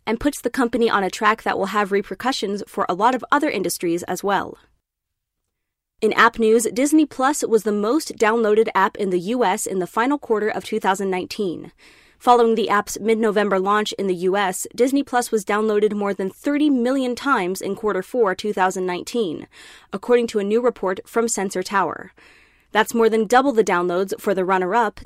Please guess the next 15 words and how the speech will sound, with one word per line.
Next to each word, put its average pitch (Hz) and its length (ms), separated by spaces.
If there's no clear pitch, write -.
TikTok. - 640
These 254 260
total 247 300
downloads 208 480
were 196 140
counted 254 440
across 233 380
both 208 240
the - 140
Apple 185 300
App 233 200
Store 254 400
and 233 260
Google 214 280
Pay. 160 420